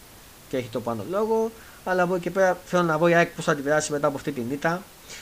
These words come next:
ε, μέσα στα Γιάννενα, και να δω και τον Παναθηναϊκό με-, πώς θα αντιδράσει μετά την γκέλα της αεκ και την νίκη του που πήγε τη διαφορά στους εφτά, να δούμε αν ξαναχώθηκε και αν θα παίξει μπάλα. Ε, αυτά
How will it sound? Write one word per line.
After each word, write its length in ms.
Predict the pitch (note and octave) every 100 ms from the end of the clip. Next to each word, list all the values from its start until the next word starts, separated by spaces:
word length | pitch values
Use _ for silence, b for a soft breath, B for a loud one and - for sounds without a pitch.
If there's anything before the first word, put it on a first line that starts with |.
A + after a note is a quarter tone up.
| B B B
ε, 1400 | - C3 C#3 C3+ C3 C3 B2+ B2 A#2+ B2 B2 A#2+ A#2+ A#2 A2+
μέσα 120 | C#3
στα 80 | C3
Γιάννενα, 500 | A#2 C#3 E3+ F#3 F#3
και 160 | E3+
να 80 | D3
δω 100 | D3+
και 80 | D#3
τον 100 | D3+
Παναθηναϊκό 760 | C#3+ C#3 C3+ C3+ C3+ F3 E3+ - - -
με-, 180 | C#3 -
πώς 100 | -
θα 60 | D#3
αντιδράσει 420 | C#3 C3+ D#3 D3+
μετά 520 | D3 C3+ D#3 D#3+ D#3 - -
την 100 | - B2
γκέλα 240 | D3+ D3+
της 180 | C#3 -
αεκ 240 | D3 D3+
και 80 | D3
την 120 | A#2
νίκη 220 | A#2+ C#3+ C#3+
του 120 | B2+
που 80 | B2+
πήγε 140 | C#3+
τη 60 | B2+
διαφορά 240 | B2 C3+
στους 120 | C3+
εφτά, 280 | A#2+ C3 D3
να 120 | C3+
δούμε 260 | B2 C#3+ C#3+
αν 160 | C#3 C#3+
ξαναχώθηκε 500 | - B2+ A2 C#3+ C#3+
και 80 | C#3+
αν 60 |
θα 80 | C3+
παίξει 220 | C#3 -
μπάλα. 280 | A2 F#2+ D#2 - B B B B B B -
Ε, 560 | C#3+ D3 D3 D3 D3 D#3+
αυτά 360 | F3 G3+ C3